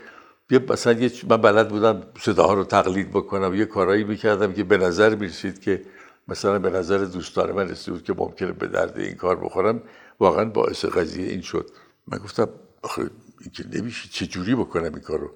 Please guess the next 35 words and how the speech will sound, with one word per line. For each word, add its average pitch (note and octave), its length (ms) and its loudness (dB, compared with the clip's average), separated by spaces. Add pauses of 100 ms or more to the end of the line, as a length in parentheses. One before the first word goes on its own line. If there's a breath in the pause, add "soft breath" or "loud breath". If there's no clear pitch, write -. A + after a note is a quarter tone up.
(280 loud breath)
چون A#2+ 240 4
مسئله G#2+ 340 8
ماتریکولیشن F#2 720 0
و F#2 180 0
ورود E2+ 320 -6
به F2+ 120 -8
دانشگاه F2+ 500 2
خیلی G#2+ 400 -2
کار E2+ 380 0
مشکلی G#2 360 -4
بود. A#2+ 280 -6 (200)
گفتم: A#2 240 -6
«حالا G#2 160 -6
این A2+ 80 -4
کار A2+ 240 -4
می‌کنم.» G#2 420 -8
می‌رم G2 240 -4
مراجعه G#2+ 440 0
اینا A2+ 180 2
رو A#2+ 80 0
پر C3+ 300 6
کردم F#2 400 -4
و F#2 60 -4
رفتم G2 440 -2
تقاضا F#2 500 0
کردم، A2+ 420 -2 (240 loud breath)
دادم G2 320 0
به E2+ 80 -6
اونجا. F2 600 -2
یه F#2+ 60 -6
بعد G2 160 0
یه G#2+ 120 0
امتحان F#2 360 -4
ورودی F2 440 -6
که E2+ 200 -6